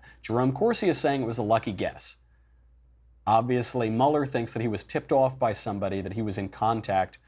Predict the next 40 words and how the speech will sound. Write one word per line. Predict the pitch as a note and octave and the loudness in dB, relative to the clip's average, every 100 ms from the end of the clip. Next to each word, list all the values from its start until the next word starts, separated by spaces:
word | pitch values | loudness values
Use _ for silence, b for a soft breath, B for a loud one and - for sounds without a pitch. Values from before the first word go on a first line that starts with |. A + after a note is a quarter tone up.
| b b | b b
with | G#2+ G#2+ | 0 0
somebody | - G#2+ F#2+ F#2+ | 0 -2 0 -2
at | F2 | -2
WikiLeaks, | A2+ - A#2 G#2+ G2+ - - - - | -2 -2 0 0 -2 -4 -10 -12 -8
who | A#2 A2+ | -2 -2
knows? | E2+ A#1 - - B B B B | -2 -8 -14 -16 B B B B
Uh, | G#2 G2+ G2+ F#2+ | 4 4 2 0
was | A2+ B2+ C3+ | 2 2 4
it | |
a | C3+ | 2
lucky | C3+ C3 C3 | 2 2 0
guess? | D#3 F3 G3 | 4 2 4
I | C3 | 0
don't | A#2 F#2 | 0 -2
know. | D2+ | -8
It's | D2 - | -8 0
hard | A2 G2+ | 0 0
to | G#2 | -2
imagine | F#2+ F2+ F2+ F2+ | -2 -2 -4 -6
that. | F2+ D#2 - _ b b b b | -8 -10 -14 _ b b b b
I | B2 | 0
s-, | C3 - | 0 2
I, | |
it's | F3 F3 | 2 2
not | B3+ D3 - | 2 2 0
totally | - D3 C#3+ D3+ | -2 0 2 4
out | C#3+ D3 | 4 2
of | |
the | D#3 | 2
realm | C#3+ C#3 D3 | 2 2 0
of | C3+ | 0
possibility | C#3+ B2+ B2+ C3 C3+ C3 B B | 0 0 0 2 2 -2 B B
because | A#2 G#2 | -2 0
John | A2 A2 | 2 2
Podesta | G#2 G#2 G#2+ A#2 | 2 0 0 -2
was | G#2 F2 | -2 -4
running | E2 F#2 F#2+ G2+ | 0 0 0 -2
Hillary | A2 G2+ G2+ F#2+ | -4 -2 -2 -4
Clinton's | F#2 F#2 F#2+ F#2 | -6 -6 -6 -6
campaign, | - F#2 G2 F2+ F#2 | -4 -4 -6 -8 -8